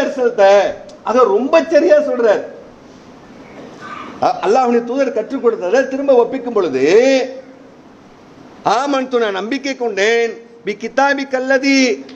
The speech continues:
அன்சல்த", நீ இறக்கிய கிதாபை நான் நம்பிக்கை கொண்டு கொள்கிறேன், அதுவோ நீ அனுப்பிய தூதரை நான் நம்பிக்கை கொள்கிறேன் என்று சொல்லும் பொழுது இந்த நபியை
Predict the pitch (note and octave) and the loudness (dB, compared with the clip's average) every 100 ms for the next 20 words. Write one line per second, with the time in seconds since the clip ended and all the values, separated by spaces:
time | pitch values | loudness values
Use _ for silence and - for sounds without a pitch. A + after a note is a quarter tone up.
0 | - G#3 B3 B3+ A#3 A3+ G3+ G3 - - | -2 0 2 2 2 2 0 0 -4 -14
1 | - - F#3+ F#3+ A3 G3+ C4 - C4+ C4 | -14 -4 -4 -2 0 2 2 0 2 2
2 | G#3+ - B3+ C#4 C4 B3 B3 G#3+ A#3 A3+ | 2 -2 0 0 0 0 -2 -6 -8 -6
3 | G#3 F#3+ D#3+ F3 F3 G3 F3 F#3+ C4+ C#4 | -6 -6 -6 -6 2 2 4 4 2 0
4 | - - - F#3 B3+ C#4 C4+ A3+ G3+ C4 | -8 -20 -2 0 4 2 2 -4 -6 -6
5 | C4 C4 - C4 C#4 C#4 C4 A3+ G#3 G3+ | 2 2 2 0 0 2 2 0 0 -2
6 | B3+ A#3+ A3+ G#3+ G#3 G3 F#3 G#3 G3+ F#3 | 0 4 6 6 6 2 0 4 4 4
7 | F3+ F3+ D#3+ - - - A#3 A#3+ A3+ G3 | 4 4 0 -4 -18 -4 0 2 2 0
8 | E3 F3 G#3+ D4 | -2 0 4 4